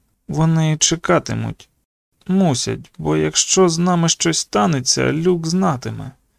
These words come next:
І ми почекаємо, доки він сюди прибуде». «А тоді що?» запитала Каліша. «Скористаємося телефоном», відповів Ейвері. «Великим телефоном.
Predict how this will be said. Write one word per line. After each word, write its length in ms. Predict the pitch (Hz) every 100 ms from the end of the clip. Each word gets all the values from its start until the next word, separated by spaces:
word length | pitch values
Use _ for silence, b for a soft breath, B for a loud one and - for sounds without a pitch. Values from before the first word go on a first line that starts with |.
| _ _ _ _ _ _ 320
І 180 | 196
ми 300 | 175 175 165
почекаємо, 840 | 127 - - - - 123 110 113 117
доки 320 | 117 123 131
він 140 | 135 127
сюди 280 | 127 131
прибуде». 640 | 127 151 147 131 117 117 147 _ _ _ _ _ _ -
«А 120 | 359
тоді 380 | 359 381 311 294
що?» 380 | - - 285 294 _
запитала 500 | 117 117 110 110 104
Каліша. 520 | 101 107 104 - 117 120 _ _ _
«Скористаємося 1080 | - - 196 190 190 - 190 170 165 - 175
телефоном», 920 | 175 180 190 - 180 123 110 113 123
відповів 600 | 113 107 - 107 104 -
Ейвері. 480 | 117 104 104 101 107 _ _ _ -
«Великим 640 | 185 202 202 135 139 135
телефоном. 840 | 135 165 170 170 147 113 113 131